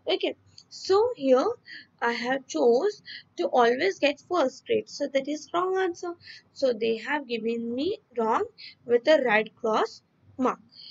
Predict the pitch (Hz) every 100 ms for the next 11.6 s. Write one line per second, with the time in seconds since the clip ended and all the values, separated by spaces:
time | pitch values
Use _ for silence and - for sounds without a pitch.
0 | - - 254 - 285 339 302 370 - 233
1 | 247 - 392 - - 277 254 240 226 202
2 | 233 403 _ _ _ - 381 381 339 -
3 | - - _ 262 254 294 294 302 285 285
4 | 302 262 262 294 302 294 285 277 359 440
5 | - 427 _ 262 254 - 254 262 - 233
6 | 226 392 - 247 - 262 262 262 202 214
7 | 294 427 - - - - _ 403 403 285
8 | 233 - - - _ _ - 294 254 -
9 | _ _ _ - 220 233 - 370 330 -
10 | 208 302 466 - - - 254 247 240 -
11 | 269 262 247 359 415